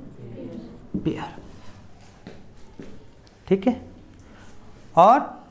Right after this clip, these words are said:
A कॉमा B not equal to B कॉमा A unless A is equal to B।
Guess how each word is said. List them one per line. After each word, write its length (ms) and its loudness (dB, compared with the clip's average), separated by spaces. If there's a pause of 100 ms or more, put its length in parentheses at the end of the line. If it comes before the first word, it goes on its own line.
(840)
A 560 10
कॉमा 540 6
B 20 2 (1600)
not 520 8 (180)
equal 380 0
to 100 6 (160)
B 260 6
कॉमा 540 2
A 160 4 (840)
unless 360 8 (4000)
A 120 8 (300)
is 140 2
equal 320 0
to 120 2
B। 140 6